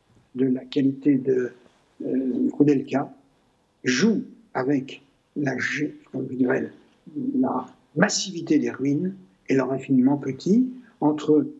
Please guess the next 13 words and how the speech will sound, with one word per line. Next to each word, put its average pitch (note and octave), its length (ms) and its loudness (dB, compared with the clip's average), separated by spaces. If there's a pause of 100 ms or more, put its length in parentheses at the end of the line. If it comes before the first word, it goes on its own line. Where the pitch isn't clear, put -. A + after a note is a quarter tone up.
l'opposition D3+ 1000 2
qui F3+ 140 -4
est - 160 -2
inscrite G3 520 0
au D#3 80 -2
cœur D3 500 0 (380)
du D3 80 0
concept D3+ 540 0
de, B2+ 380 4
de B2+ 100 6
ruine, D#3+ 440 4 (240)
entre C3 220 2
l'immatériel, E3+ 1080 4